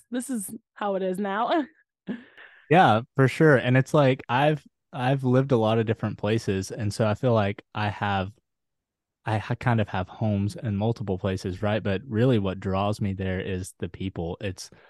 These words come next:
Speaker 2: it was, it's less about the living experience and more about the people who are around. And I'm like, "Man,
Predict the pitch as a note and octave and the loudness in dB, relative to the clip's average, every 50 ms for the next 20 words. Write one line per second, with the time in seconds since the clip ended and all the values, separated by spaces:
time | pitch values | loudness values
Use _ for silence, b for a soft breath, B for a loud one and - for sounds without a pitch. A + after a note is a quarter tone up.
0 | b b b b A#2+ A2+ A#2+ A#2+ A2+ A2+ - - - _ A#2 G#2+ - - B2 A2+ | b b b b -4 -2 0 0 0 0 0 -2 -6 _ -10 -8 -4 0 2 2
1 | A2 - - G#2 G2+ G#2 - A2 G2 F#2+ G2+ G2 G#2 G2 F#2+ F#2+ A2 - - - | 2 2 0 0 0 0 -2 -2 -2 -2 -2 -2 -2 -2 -2 -4 -6 -8 -12 -8
2 | - G#2+ G#2 G#2+ G#2+ G2+ F#2+ F#2 F#2+ G2 - - G#2+ G2 G2 G2 F#2+ F#2 F#2 F#2 | -4 -2 0 0 0 0 -2 -2 -4 -6 -6 -8 -8 -6 -6 -4 -4 -4 -6 -6
3 | F2+ F#2 F2 F#2 F#2 - G2 - - F2+ - G2 F#2+ F#2 F#2 F#2 F2+ F2 E2+ F2 | -6 -6 -8 -8 -8 -10 -10 -10 -12 -10 -8 -8 -6 -6 -6 -6 -6 -8 -8 -8
4 | F2 F#2 F#2 F2+ F2+ F2+ F2+ F2+ F2+ F2 F#2 - B2+ G#2 G#2 G2+ F2 E2+ | -8 -8 -8 -8 -8 -8 -8 -8 -8 -10 -8 -6 -6 -4 -4 -4 -6 -8